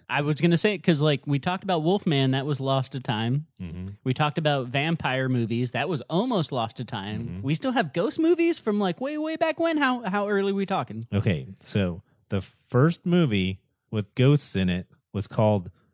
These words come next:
Speaker 2: The House of the Devil, translated. It was a French movie, Le Menu du Diable.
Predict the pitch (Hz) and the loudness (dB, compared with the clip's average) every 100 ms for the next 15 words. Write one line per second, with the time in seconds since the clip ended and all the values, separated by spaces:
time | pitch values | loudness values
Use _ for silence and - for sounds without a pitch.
0 | - 95 95 139 143 170 156 156 127 113 | -6 -4 2 2 2 0 0 2 2 4
1 | 101 95 - 117 104 85 78 76 90 95 | 2 -2 0 0 0 -4 -4 -6 -8 -10
2 | 104 92 92 - 139 139 92 85 78 92 | -8 -6 -6 2 2 2 0 0 0 -4
3 | - _ _ _ - 101 101 107 120 131 | -8 _ _ _ -2 0 2 2 4 4
4 | 165 185 175 151 113 143 139 123 139 127 | 4 4 2 0 2 2 4 4 4 2
5 | 95 110 | 2 0